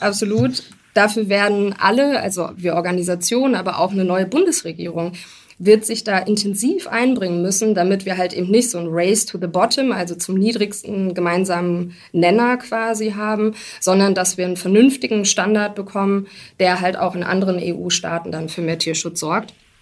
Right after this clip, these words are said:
Und wir können natürlich halt hier in Deutschland auch, ähm, auch mehr machen. Also da muss wirklich Vollgas gegeben werden.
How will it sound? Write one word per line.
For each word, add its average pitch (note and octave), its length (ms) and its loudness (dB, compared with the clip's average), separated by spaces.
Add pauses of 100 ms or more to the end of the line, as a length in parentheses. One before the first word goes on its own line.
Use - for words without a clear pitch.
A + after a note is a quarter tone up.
(480)
Und G#3 180 2
wir G#3+ 140 6
können G3+ 240 -2
natürlich G3+ 500 0
halt F#3 180 -2
hier G3 160 -4
in F3+ 80 -4
Deutschland F3 520 -4
auch, E3+ 280 -2 (460)
ähm, F3 480 2
auch F3 160 0
mehr G3+ 260 6
machen. D#3 300 0
Also E3+ 180 -2
da F#3 200 4
muss G#3 200 4
wirklich F#3+ 320 -4
Vollgas A3 600 0
gegeben A3+ 400 0
werden. A3 460 0